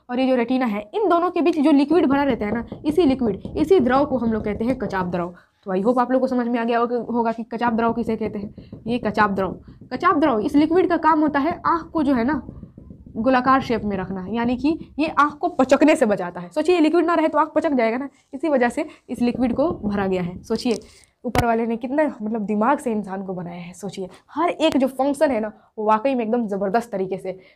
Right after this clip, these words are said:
फिट किए हैं, ठीक है। तो ये हो गया कचाप द्रव, ठीक है। उसके बाद से क्या समझना है, येलो स्पॉट, जी हाँ, पीत बिंदु इसको कहते हैं। देखिए, रेटिना का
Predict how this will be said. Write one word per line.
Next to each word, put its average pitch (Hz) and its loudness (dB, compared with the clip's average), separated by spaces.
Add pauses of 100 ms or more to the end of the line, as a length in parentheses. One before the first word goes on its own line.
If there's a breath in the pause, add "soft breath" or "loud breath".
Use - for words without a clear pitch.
(140)
फिट 247 0
किए 185 -2
हैं, 175 -12 (360 loud breath)
ठीक 226 -2
है। 311 0 (240 loud breath)
तो 254 6
ये 269 6
हो 277 6
गया 262 6
कचाप 233 0
द्रव, 185 -6 (180)
ठीक 311 2
है। 339 0 (1400 loud breath)
उसके 294 4
बाद 320 6
से 311 2
क्या 311 4
समझना 302 4
है, 330 -2
येलो 269 6
स्पॉट, 196 -10 (160)
जी 202 -4
हाँ, 180 -6 (160)
पीत 311 2
बिंदु 247 2
इसको 233 -4
कहते 208 -4
हैं। 233 -6 (320 loud breath)
देखिए, 294 2
रेटिना 330 2
का 403 4